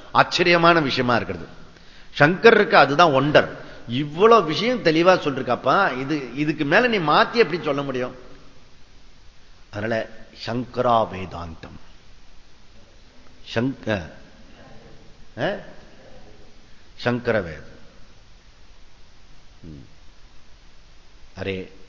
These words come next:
சங்கரர் ஒண்ணும் புதுசா சொல்லல. உன்னால சங்கரன் மாதிரி எல்லாத்தையும் துருவி, துருவி, துருவி உபநிஷத்தை படிக்கிறது முடியாது.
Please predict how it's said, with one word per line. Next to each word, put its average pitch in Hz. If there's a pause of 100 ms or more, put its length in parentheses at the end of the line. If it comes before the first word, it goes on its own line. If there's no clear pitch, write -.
(560)
சங்கரர் 123
ஒண்ணும் 123
புதுசா 110
சொல்லல. 98 (1300)
உன்னால 110 (1120)
சங்கரன் 127
மாதிரி 131
எல்லாத்தையும் 131
துருவி, 127
துருவி, 120
துருவி 127
உபநிஷத்தை 120
படிக்கிறது 107
முடியாது. 98